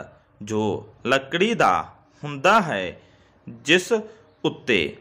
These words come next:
ਚਾਰ ਖੂੰਟੀਆਂ ਨਾਲ ਚਾਰ ਤਾਰਾਂ ਕਸੀਆਂ ਹੁੰਦੀਆਂ ਹਨ, ਪਰੰਤੂ ਕੁਝ ਵਿੱਚ ਪੰਜ ਜਾਂ ਛੇ ਤਾਰ ਵੀ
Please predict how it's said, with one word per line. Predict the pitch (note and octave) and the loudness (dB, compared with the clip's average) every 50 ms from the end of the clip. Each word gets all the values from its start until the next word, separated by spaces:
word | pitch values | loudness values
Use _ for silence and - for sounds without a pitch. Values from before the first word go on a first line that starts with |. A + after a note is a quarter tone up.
| - _ _ _ _ _ | -20 _ _ _ _ _
ਚਾਰ | - E3 D#3+ E3 E3+ F#3 A3 A3 G#3+ - - - _ _ _ _ _ _ _ _ _ _ _ | 2 4 4 4 4 4 2 0 -4 -10 -16 -20 _ _ _ _ _ _ _ _ _ _ _
ਖੂੰਟੀਆਂ | - - F3 F3+ F3+ E3+ - - G#3+ G#3 F#3 C#3 A2 F#2 E2+ F2 - - _ _ _ _ _ _ _ - | -10 -4 -2 -2 -2 -2 -2 2 4 4 6 4 4 0 -2 -8 -14 -20 _ _ _ _ _ _ _ -6
ਨਾਲ | C3 C3+ C3 B2 A2 G2 F#2 E2+ D#2 - - - _ _ _ _ _ _ _ _ | -2 2 4 4 4 4 2 0 -4 -10 -20 -20 _ _ _ _ _ _ _ _
ਚਾਰ | - E3 D#3+ E3 E3+ F#3+ G3+ A3 | 0 2 4 4 4 4 2 0
ਤਾਰਾਂ | G#3 - F#3+ E3 D3+ C#3 A2+ G2 F2 D2+ - - - _ _ _ _ _ - | -2 -2 0 2 2 2 0 0 -2 -4 -8 -12 -20 _ _ _ _ _ -2
ਕਸੀਆਂ | E3+ D#3 D#3+ D#3 C#3+ A#2 G2+ F#2 D#2+ D2+ F2 - - - _ - - _ - | -2 -2 -2 -2 -2 0 0 0 0 -2 -6 -10 -18 -20 _ -20 -18 _ -8
ਹੁੰਦੀਆਂ | C#3+ C#3 C3 D#3 E3 G3 A3 A#3 | -6 -4 -2 2 4 4 6 6
ਹਨ, | G#3 E3 A#2 A2+ B2 A#2+ F#2+ D#2+ - - - _ _ _ _ _ _ _ _ | 4 2 0 -2 -2 -4 -6 -6 -8 -10 -16 _ _ _ _ _ _ _ _
ਪਰੰਤੂ | - B2 A2+ G#2+ G2+ G2+ - C3 G#2+ F2+ D#2+ - - - - _ _ _ _ _ _ _ _ _ _ _ | 0 0 0 0 0 -2 -6 -6 -6 -6 -8 -10 -14 -18 -20 _ _ _ _ _ _ _ _ _ _ _
ਕੁਝ | - F3 F#3+ F3+ E3+ - A#3+ A#3 A3 - - - - - _ _ - | 0 2 2 2 2 4 4 4 4 0 -10 -20 -20 -20 _ _ -16
ਵਿੱਚ | A#2 A2+ A2+ C3+ D3 D3+ D3 - - G2+ E2+ D#2 - - - _ _ - _ - | -14 -2 2 4 4 4 2 -2 -6 -6 -6 -6 -8 -16 -20 _ _ -18 _ 0
ਪੰਜ | E3 E3+ E3+ E3+ E3 | 0 0 2 0 -2
ਜਾਂ | B3 G3 D3 C#3 A2 A#2 G#2 D#2 C#2+ - - _ _ | -4 -2 0 0 2 2 0 -2 -4 -10 -16 _ _
ਛੇ | - - - D3+ E3 F#3 G#3+ | -18 -10 -4 -2 0 2 2
ਤਾਰ | A3+ A3 F3 C#3+ G#2+ F#2 E2 D2+ - - - G#2 | 2 2 4 4 4 4 2 -2 -6 -14 -16 -14
ਵੀ | G#2 G2 F#2+ F2+ C#2+ - | -12 -12 -10 -12 -12 -14